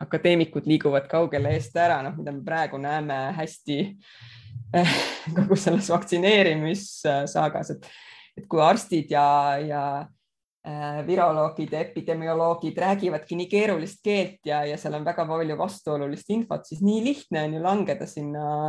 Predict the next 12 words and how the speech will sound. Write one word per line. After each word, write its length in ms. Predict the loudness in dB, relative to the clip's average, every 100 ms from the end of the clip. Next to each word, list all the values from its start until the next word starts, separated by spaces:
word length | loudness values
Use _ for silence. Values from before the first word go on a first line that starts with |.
| 0
teise 320 | 2 2 2
äärmusesse, 540 | 2 -2 -8 -12 -14 -14
kus 180 | -12
sul 160 | -6 -4
on 80 | -4
väga 200 | -2 -2 2
selged 420 | 2 4 2 0
ja 60 | -2
lihtsad 400 | -4 -8 -8 -4
selgitused 580 | -2 -2 -6 -8 -2 0
antud. 340 | 0 -2 -10 -12 -20 -20 -20 -20 _ -10
Et, 220 | -8 -8